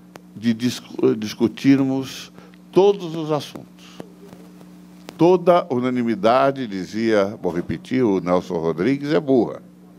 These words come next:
Ah, dizia o, o doutor José Renato Quaresma, que ele tinha um chefe lá, quando ele trabalhava na Companhia Siderúrgica Paulista, que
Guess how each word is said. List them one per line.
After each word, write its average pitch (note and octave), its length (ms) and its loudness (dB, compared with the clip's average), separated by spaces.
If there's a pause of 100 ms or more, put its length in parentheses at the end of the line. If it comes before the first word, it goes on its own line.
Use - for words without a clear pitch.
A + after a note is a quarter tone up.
(960)
Ah, F2+ 880 0 (1400)
dizia A#2+ 560 4
o, F#2 1000 0
o - 40 -10
doutor F2+ 400 0
José E2 280 -2
Renato E2 480 -4
Quaresma, E2 680 -2 (880)
que - 60 -4
ele F#2 140 0
tinha G#2 280 -4
um F2+ 100 -4
chefe G2 500 -2
lá, E2+ 300 0
quando D2+ 200 -8
ele D2+ 100 -8
trabalhava D#2+ 580 -2
na D#2+ 100 -6
Companhia E2 460 -8
Siderúrgica D#2+ 640 -8
Paulista, E2 640 -6 (1120)
que G2+ 1120 0